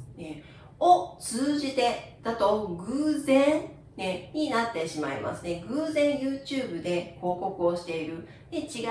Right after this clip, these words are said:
いますよね。なので、ここでは通してを使います。商店街を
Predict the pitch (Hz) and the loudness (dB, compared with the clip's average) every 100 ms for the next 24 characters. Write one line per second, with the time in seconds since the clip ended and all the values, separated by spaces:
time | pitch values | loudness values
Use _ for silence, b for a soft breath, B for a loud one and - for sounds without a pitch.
0 | 240 233 233 240 170 151 202 - - - | -2 -2 -4 -4 -4 -2 -4 -4 -10 -4
1 | 320 285 269 269 262 - 262 269 214 202 | 0 2 2 2 0 -2 0 2 2 0
2 | - - - - 214 233 220 - - 151 | -2 -10 -20 -6 2 4 4 0 -6 -6
3 | - - - - 151 - - - 151 147 | -8 -14 2 4 4 -2 -14 -8 -6 -4
4 | 143 - - - - - - - B B | -6 -8 -10 -12 -14 -18 -20 -18 B B
5 | B B B B - - - - 233 285 | B B B B -20 -18 -10 -4 4 6
6 | 330 330 339 330 262 202 185 170 170 214 | 6 4 2 2 2 2 2 2 4 4
7 | 262 - | 4 -2